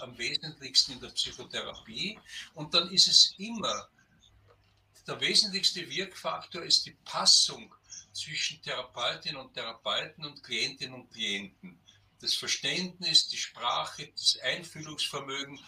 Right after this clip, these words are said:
das verstehende Vertrauen des Klienten zu Therapeutin, Therapeuten und, äh,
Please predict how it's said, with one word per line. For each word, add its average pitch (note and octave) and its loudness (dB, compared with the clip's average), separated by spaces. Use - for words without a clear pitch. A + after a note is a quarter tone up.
das - 6
verstehende B2+ -6
Vertrauen - -4
des - 2
Klienten A2+ -6
zu A2+ -8
Therapeutin, G#2+ -4
Therapeuten G#2 -4
und, - -16
äh, - -12